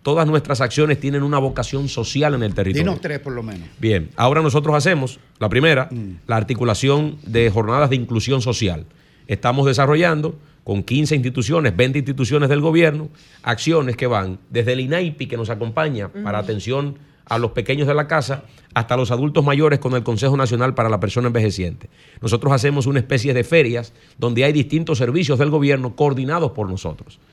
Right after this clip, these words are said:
Speaker 1: Esa es una acción. Otra acción. Estamos en este momento en la construcción, en las cinco provincias más pobres del país,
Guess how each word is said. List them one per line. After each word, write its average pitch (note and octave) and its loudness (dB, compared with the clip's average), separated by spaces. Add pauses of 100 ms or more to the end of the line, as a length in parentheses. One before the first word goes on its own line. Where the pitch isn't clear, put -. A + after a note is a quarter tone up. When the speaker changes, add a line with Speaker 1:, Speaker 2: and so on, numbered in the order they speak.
(160)
Speaker 1:
Esa A#2 -2
es B2 0
una C#3+ 2
acción. F#2+ -2 (480)
Otra E3 4
acción. F#2+ -2 (420)
Estamos D3 -2
en D3+ 0
este D#3 0
momento D3+ 2
en C3 0
la A#2+ 0
construcción, C3+ -2 (200)
en B2 0
las A#2 0
cinco F3 -2
provincias C#3 2
más C3+ 2
pobres C#3+ 2
del C3+ 0
país, A2+ 0